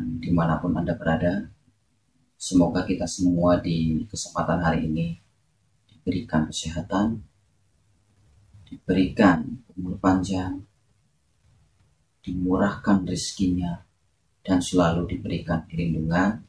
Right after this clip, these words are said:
oleh Allah Subhanahu wa Ta'ala. Amin ya Rabbal Alamin. Di dalam kesempatan pada hari ini,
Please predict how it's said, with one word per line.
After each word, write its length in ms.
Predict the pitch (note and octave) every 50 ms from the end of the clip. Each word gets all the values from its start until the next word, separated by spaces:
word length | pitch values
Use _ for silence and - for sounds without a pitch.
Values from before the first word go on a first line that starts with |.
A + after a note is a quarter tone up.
| -
oleh 240 | - F2+ E2+ - - - -
Allah 320 | - - - - - -
Subhanahu 640 | - - - - - - - D#2+ E2 E2+ E2 E2 E2
wa 160 | E2 E2 D#2+
Ta'ala. 480 | D#2+ E2 D#2+ D#2 D2 D2 C#2+ C#2 - - - _ _ _ _ _ _ _ _ _ _ _ _ -
Amin 400 | D2+ D#2+ E2 F2+ F#2+ G2 G2 F2+
ya 80 | E2+ E2 E2
Rabbal 320 | D#2+ D#2 D#2+ D#2 D2+ D#2 -
Alamin. 320 | D2 C#2+ C#2+ - - - - _ _ _ _ _ _ _ _ _ _ _ _ _ _ _ _ _ _ _ _ _ _
Di 160 | - - -
dalam 240 | F2+ F2+ F#2 G2+ G2+
kesempatan 400 | - - - - - - F#2+ F2+
pada 240 | - - - - F2 E2+
hari 160 | E2+ F2 - - E3
ini, 220 | - E2 E2 E2